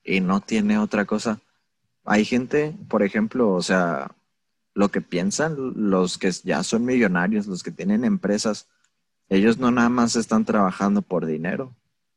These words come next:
Ellos están trabajando porque no nada más quieren ganar un millón de, de pesos al año. Ellos quieren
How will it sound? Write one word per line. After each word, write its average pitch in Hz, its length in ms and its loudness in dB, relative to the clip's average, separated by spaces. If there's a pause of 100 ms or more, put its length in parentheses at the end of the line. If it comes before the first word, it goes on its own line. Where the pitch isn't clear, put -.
(220)
Ellos 107 260 2
están 107 240 0
trabajando 107 480 0
porque 107 300 -4
no 90 140 0
nada 101 140 2
más 107 180 0
quieren 107 240 2
ganar 92 300 0
un 92 140 0
millón 92 380 0
de, 90 560 -2 (340)
de 98 140 0
pesos 98 380 0
al 85 120 -2
año. 123 320 0
Ellos 110 280 2
quieren 110 360 0